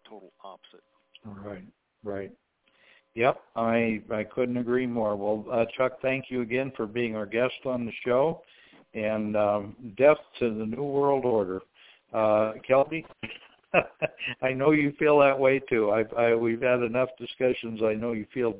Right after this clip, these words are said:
Speaker 2: just that way. Uh, Kelby, uh, uh, I will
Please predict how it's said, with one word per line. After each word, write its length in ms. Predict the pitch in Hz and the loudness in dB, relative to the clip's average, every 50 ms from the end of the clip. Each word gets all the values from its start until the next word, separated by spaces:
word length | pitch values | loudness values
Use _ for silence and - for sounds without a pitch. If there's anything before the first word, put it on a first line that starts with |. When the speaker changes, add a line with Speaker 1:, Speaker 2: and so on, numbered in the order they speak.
| - _ - | -14 _ -2
Speaker 2:
just 220 | - 143 131 - - - - | 0 0 0 0 -2 -6 -6
that 180 | 101 95 82 | -6 -6 -6
way. 240 | - 104 98 90 - _ - - - - - - - _ - | -6 -8 -8 -10 -12 _ -20 -20 -20 -20 -20 -20 -14 _ -2
Uh, 320 | 120 117 113 110 110 113 113 - - | 2 2 4 4 2 0 0 2 4
Kelby, 480 | 160 175 185 185 208 196 185 165 - | 6 6 6 4 2 0 0 0 2
uh, 520 | 131 135 135 127 127 127 127 117 - - 117 | 6 6 8 8 8 8 6 4 0 -4 -4
uh, 340 | 117 123 123 117 113 113 110 | 0 2 2 2 2 0 0
I 260 | 120 120 120 120 120 | 0 0 2 0 0
will 360 | 117 113 117 117 113 113 113 | -2 -2 0 0 2 0 0